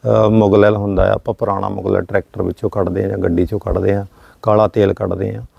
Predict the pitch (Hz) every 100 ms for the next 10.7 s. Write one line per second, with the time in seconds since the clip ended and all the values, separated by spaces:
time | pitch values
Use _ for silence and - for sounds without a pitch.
0 | _ _ 143 135 - 131 117 127 120 -
1 | - 139 139 - 151 156 131 117 110 -
2 | 101 95 113 123 - 123 135 120 95 95
3 | 98 104 104 104 - _ _ _ _ _
4 | 127 117 110 131 104 110 123 127 - 117
5 | 117 117 113 113 - 123 113 - - 120
6 | 113 107 123 117 110 123 - 107 120 143
7 | 120 98 92 92 95 80 _ _ _ _
8 | - 135 - 123 131 139 127 120 139 113
9 | 98 98 95 95 - - 110 92 104 101
10 | - 107 110 107 104 104